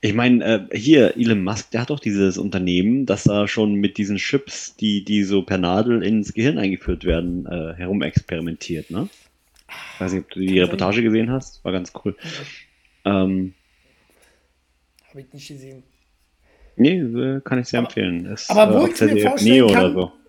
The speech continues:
Speaker 2: wo ich's mir vorstellen kann, tatsächlich,
Speaker 1: Mhm.
Speaker 2: äh, ist es beim Hund, ne? Wenn du, wenn du natürlich zu traurig bist, weil dein Hund gestorben bist, zack,
Speaker 1: Hm.
Speaker 2: lebt er wieder und bellt
Speaker 1: Ja,
Speaker 2: auch nicht
Speaker 1: gut,
Speaker 2: mehr.
Speaker 1: aber wa-, was ist denn mit seinen ganzen Innereien,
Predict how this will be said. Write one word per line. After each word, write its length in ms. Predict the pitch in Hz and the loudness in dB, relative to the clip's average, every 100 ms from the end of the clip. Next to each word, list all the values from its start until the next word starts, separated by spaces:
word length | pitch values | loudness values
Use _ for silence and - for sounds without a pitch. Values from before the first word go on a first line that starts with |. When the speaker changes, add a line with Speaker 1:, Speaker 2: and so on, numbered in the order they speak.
| _ _ - | _ _ -16
Speaker 2:
wo 300 | 151 180 - | -10 -8 -8
ich's 140 | 214 | -10
mir 140 | 233 226 | -10 -10
vorstellen 460 | - 202 - 190 | -8 -10 -10 -12
kann, 260 | 180 185 190 - | -10 -12 -12 -16
tatsächlich, 640 | 170 165 185 208 202 202 | -18 -12 -10 0 0 0
Speaker 1:
Mhm. 80 | 127 _ _ _ _ _ _ _ _ - - | -4 _ _ _ _ _ _ _ _ -20 -6
Speaker 2:
äh, 440 | 185 175 165 160 151 143 _ _ _ _ _ _ | 0 0 0 -4 -8 -14 _ _ _ _ _ _
ist 120 | 135 | -10
es 120 | 156 - | -10 -8
beim 260 | 143 127 | -10 -4
Hund, 320 | 147 339 240 - - | -4 -4 -6 -10 -16
ne? 200 | 143 226 - _ _ _ _ _ _ | -10 -10 -12 _ _ _ _ _ _
Wenn 120 | 170 170 | -8 -4
du, 320 | 175 175 160 | -4 -4 -6
wenn 120 | 170 | -6
du 80 | 180 | -4
natürlich 420 | 180 165 196 190 | -4 -4 -4 -4
zu 100 | 208 | -4
traurig 440 | 196 165 226 262 - | -10 -8 -8 -8 -10
bist, 260 | 269 - | -12 -10
weil 100 | 208 | -6
dein 160 | 208 202 | -4 -2
Hund 180 | 202 233 | -4 -6
gestorben 380 | 233 - 233 240 | -10 -8 -6 -6
bist, 300 | 240 - - | -6 -10 -10
zack, 240 | 254 - _ - | -10 -10 _ -4
Speaker 1:
Hm. 320 | - 185 185 - | -4 -4 -10 -12
Speaker 2:
lebt 240 | 160 165 165 | -12 -8 -4
er 140 | 190 | -4
wieder 180 | 160 143 139 - | -2 -4 -4 -4
und 180 | - 330 | -6 -6
bellt 180 | - 95 | 0 2
Speaker 1:
Ja, 180 | 92 92 | 4 2
Speaker 2:
auch 60 | 180 | 4
nicht 120 | 175 | 8
Speaker 1:
gut, 160 | 208 170 | 8 8
Speaker 2:
mehr. 80 | 110 | 4
Speaker 1:
aber 220 | 110 104 | 4 2
wa-, 180 | 98 92 | 0 -2
was 140 | 98 113 | 2 2
ist 160 | 123 | 4
denn 120 | 123 | 6
mit 100 | 104 | 6
seinen 180 | 98 95 | 4 2
ganzen 280 | 92 92 107 | 0 0 0
Innereien, 540 | 113 104 92 117 139 | 0 0 2 2 4